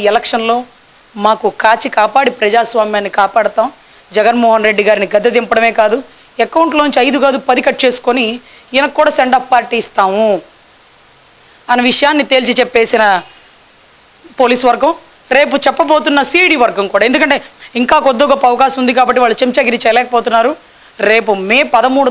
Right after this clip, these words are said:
తర్వాత ఇక ఎవరు ఎవరి మాట వింటారు? గౌరవ్ జగన్మోహన్ రెడ్డి గారు ఏ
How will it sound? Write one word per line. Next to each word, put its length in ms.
తర్వాత 340
ఇక 100
ఎవరు 240
ఎవరి 160
మాట 140
వింటారు? 340
గౌరవ్ 360
జగన్మోహన్ 480
రెడ్డి 180
గారు 120
ఏ 20